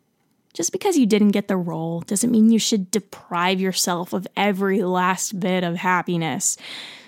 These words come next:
Start getting into the habit of rewarding yourself after a good audition or callback.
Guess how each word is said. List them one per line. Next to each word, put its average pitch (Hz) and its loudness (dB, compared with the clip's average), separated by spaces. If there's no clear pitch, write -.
Start 359 0
getting 392 2
into 262 2
the 226 2
habit 185 0
of 190 -4
rewarding 190 0
yourself - -8
after 190 -6
a 233 0
good 311 0
audition 226 -2
or 202 -6
callback. - -10